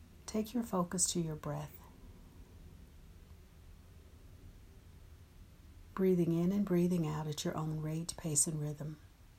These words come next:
And we'll do a relaxation from the top of our head all the way down to the bottom of our feet.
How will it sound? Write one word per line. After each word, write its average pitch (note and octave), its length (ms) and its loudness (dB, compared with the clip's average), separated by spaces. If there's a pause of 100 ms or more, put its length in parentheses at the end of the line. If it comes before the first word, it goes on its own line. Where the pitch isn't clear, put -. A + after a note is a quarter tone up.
(3000)
And G#3 100 8
we'll C4+ 200 8
do F#3+ 260 8
a E3 60 8
relaxation F3 1080 4
from E3+ 260 0
the E3 100 -2
top F3+ 320 2
of F#3+ 100 -2
our E3+ 140 4
head E3+ 280 0
all E3+ 200 2
the F#3+ 100 -2
way F#3 180 0
down D#3+ 460 -2
to F3 100 -4
the D#3+ 120 -2
bottom D#3 420 0
of D3+ 140 -6
our D3+ 140 -4
feet. D3 500 -6